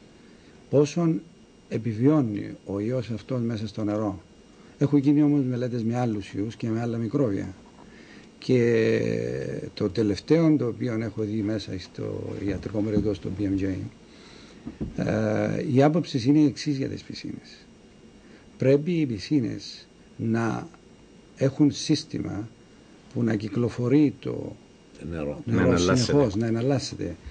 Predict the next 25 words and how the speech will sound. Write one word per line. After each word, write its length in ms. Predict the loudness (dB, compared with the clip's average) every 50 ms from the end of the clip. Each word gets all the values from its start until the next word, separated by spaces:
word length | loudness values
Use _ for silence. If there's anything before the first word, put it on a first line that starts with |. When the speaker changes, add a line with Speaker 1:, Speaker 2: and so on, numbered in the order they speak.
| -16 -16 -18 -20 -16 -4
Speaker 1:
Και 120 | -2 2
δεύτερον, 600 | 4 4 2 2 2 0 2 2 4 6 6 4
να 120 | 4 2
γίνεται 320 | 0 2 4 4 4 4 2
η 40 | 0
χλωρίωση 500 | 0 -4 -4 -2 -2 -2 -2 -4 -8 -6
κανονικά. 680 | -4 -4 -2 0 0 0 0 0 0 0 0 0 -2 -2
Δηλαδή 320 | 0 0 2 2 0 0
το 300 | 2 2 0 2 0 -2 -4
επίπε-, 360 | -4 2 2 2 2 2 -4
θα 100 | -4 -4
υπάρχει 340 | -4 -2 -2 -4 -4 -2 -2
ένα 140 | -2 0 0
ορισμένο 400 | 0 0 0 2 2 2 4 2
επίπεδο, 600 | 0 0 -2 -4 -6 -6 -6 -6 -6 -6 -8 -10 -14 -18 -20 -20 -20 -20 -20 -20 -14 -8
α, 400 | -4 -2 -2 0 0 -2 -2 -4 -6
χλωρίου 580 | -4 -4 -2 0 2 2 2 2 2 0 0 -2 -8 -18 -20 -8 -4
μέσα 360 | -2 -2 -2 -2 -2 -4 -4
στο, 240 | -6 -6 -6 -6 -4
χλωρίνης 500 | 0 0 2 4 4 4 4 4 2 2
μέσα 300 | 0 -2 -2 -2 -4 -4
στο, 580 | -6 -6 -6 -6 -4 -4 -4 -6 -6 -8 -8 -10 -12 -16 -20 -20 -20 -8 -6
μέσα 200 | -4 -4 -4 -4
στο 160 | -4 -2 0
νερό. 360 | 0 2 2 2 0 0 -4